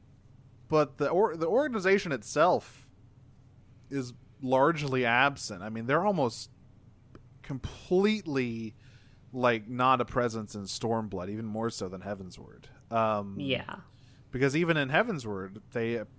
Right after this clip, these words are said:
Speaker 1: a lot of the post Heavensward patches are actually about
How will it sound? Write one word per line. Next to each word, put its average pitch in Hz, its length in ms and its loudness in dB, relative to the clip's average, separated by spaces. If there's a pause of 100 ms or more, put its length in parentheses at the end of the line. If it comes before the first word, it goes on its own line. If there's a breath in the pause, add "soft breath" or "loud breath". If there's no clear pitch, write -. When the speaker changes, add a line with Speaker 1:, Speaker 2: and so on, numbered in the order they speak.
(180)
Speaker 1:
a 120 240 -2
lot 131 260 8
of 131 140 2
the 117 80 -8
post 135 420 -4
Heavensward 131 480 -4
patches 104 640 -8 (460 loud breath)
are 123 200 6
actually 120 440 0
about 110 500 2